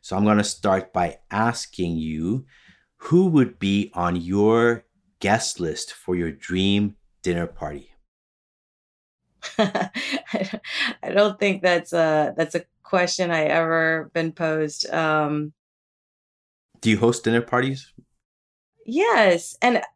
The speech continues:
Speaker 2: I have been known to mix company <laughs>
Speaker 1: Mm-hmm.
Speaker 2: and, uh, not everybody's comfortable with that, but that tends to be my M O. Um,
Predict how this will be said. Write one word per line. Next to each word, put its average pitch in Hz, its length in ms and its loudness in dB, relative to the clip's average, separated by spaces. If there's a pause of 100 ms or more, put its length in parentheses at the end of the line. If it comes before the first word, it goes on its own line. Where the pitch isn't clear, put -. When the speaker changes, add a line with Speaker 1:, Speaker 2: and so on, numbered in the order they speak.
Speaker 2:
I 226 100 6
have 233 220 4
been 240 240 4
known 285 340 4
to 254 260 0
mix 208 560 2
company 156 720 -2
<laughs> 156 60 -4 (200)
Speaker 1:
Mm-hmm. 104 540 0
Speaker 2:
and, 208 260 4
uh, 143 280 2
not 233 260 6
everybody's 220 560 2
comfortable 202 520 0
with 220 140 0
that, 226 480 2
but 180 460 2
that 180 200 0
tends 190 300 0
to 190 100 -6
be 175 180 -2
my 156 260 0
M 165 220 0
O. 156 380 2
Um, 160 560 0